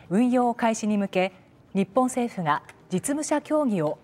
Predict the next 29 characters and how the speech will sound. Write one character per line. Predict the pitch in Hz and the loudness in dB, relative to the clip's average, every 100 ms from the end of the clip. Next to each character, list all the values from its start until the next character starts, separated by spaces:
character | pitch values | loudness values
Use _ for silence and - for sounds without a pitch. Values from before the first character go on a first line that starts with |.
| - 147 | -12 0
来 | 175 277 | 0 0
年 | 285 277 | -2 -4
一 | - 277 | -6 -6
月 | 277 285 | -4 0
に | 254 | 2
も | 208 | 2
開 | - 202 | 0 -2
催 | 202 202 | -2 -6
し | - | -4
た | 214 | -6
い | 196 | -4
と | 170 156 - - - | -2 -2 -6 -20 -8
中 | - 254 | -2 0
国 | 262 254 | 0 0
側 | 240 226 220 | 0 2 2
に | 208 | 0
打 | 170 | -2
診 | 151 240 240 | -4 -2 -2
し | 240 | -4
た | 233 | -6
こ | - | -2
と | 226 | -2
が | 156 | -2
分 | 127 | -4
か | - | -8
り | 131 | -12
ま | 139 | -12
し | |
た。 | - | -12